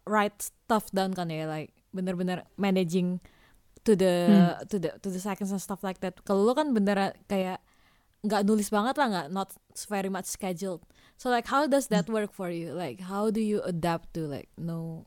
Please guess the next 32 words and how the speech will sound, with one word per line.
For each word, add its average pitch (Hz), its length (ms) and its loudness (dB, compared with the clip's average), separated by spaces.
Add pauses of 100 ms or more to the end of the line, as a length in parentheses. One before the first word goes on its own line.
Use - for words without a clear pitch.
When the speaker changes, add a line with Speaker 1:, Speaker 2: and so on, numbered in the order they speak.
Speaker 1:
schedule 156 520 -6
ki-, 160 160 -12 (120)
kind 165 220 -8
of 151 100 -14 (160)
thing? 156 260 -8
Soalnya 214 260 4
Speaker 2:
I 262 100 12
Speaker 1:
kalau 247 160 10
di 208 180 8
Speaker 2:
actually 262 260 0
Speaker 1:
high 254 140 4
school - 180 4
Speaker 2:
kayak 247 80 2
Speaker 1:
kan 339 140 2 (240)
we 240 180 0
are 269 120 6
s-, - 140 -6 (220)
very 190 260 0
scheduled 190 540 2
gitu. 170 220 -6 (600)
Speaker 2:
Hmm. 185 360 6 (720)
Like, 220 200 6 (220)
I 262 200 8
actually 254 480 0
kayak, - 300 0
I 202 140 4
use 262 300 0
Google 196 360 2
Calendar, 185 560 2
like, 165 220 2
a 165 100 2
lot. 151 400 4